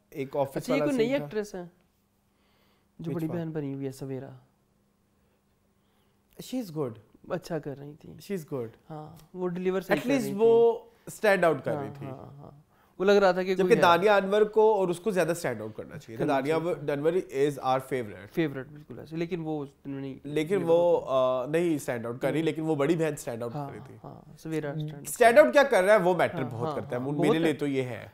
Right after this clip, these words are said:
Speaker 2: बिल्कुल ऐसे ही। चाहे
Speaker 1: और
Speaker 2: आप नए एक्टर हो, चाहे
Speaker 1: हाँ,
Speaker 2: आप पुराने
Speaker 1: हाँ,
Speaker 2: एक्टर हो, जो भी हो।
Speaker 1: हाँ।
Speaker 2: तो अगर आप पुराने एक्टर होके आप अपनी ही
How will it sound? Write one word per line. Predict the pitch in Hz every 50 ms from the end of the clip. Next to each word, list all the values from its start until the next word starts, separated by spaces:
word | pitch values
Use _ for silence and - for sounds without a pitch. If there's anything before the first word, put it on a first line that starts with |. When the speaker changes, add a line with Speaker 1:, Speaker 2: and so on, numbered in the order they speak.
| _ -
Speaker 2:
बिल्कुल | 160 170 - 302 294
ऐसे | 269 160 - _ -
ही। | - _ - _ _ -
चाहे | 175 190
Speaker 1:
और | 240 254
Speaker 2:
आप | 247 226
नए | 226 208 196 196
एक्टर | 185 - - 180
हो, | 175
चाहे | 165 165 175
Speaker 1:
हाँ, | 196 -
Speaker 2:
आप | 120 123
पुराने | 160 151 143 135 139
Speaker 1:
हाँ, | 131 110
Speaker 2:
एक्टर | 107 139 143
हो, | 139
जो | 139 147 147 156
भी | 170 175
हो। | 156 139 - -
Speaker 1:
हाँ। | 123 - 127 _ _ _ _ _ _ _ _ _ _ _ -
Speaker 2:
तो | -
अगर | 135 160 160 175 190
आप | 190 190
पुराने | - 180 170 156 165 202 240
एक्टर | 247 240 - 233 226
होके | 226 226 196 165 - 190 190
आप | 190 180 175 170 175
अपनी | 180 170 175 175 185 202 220
ही | 233 247 262 269 294 269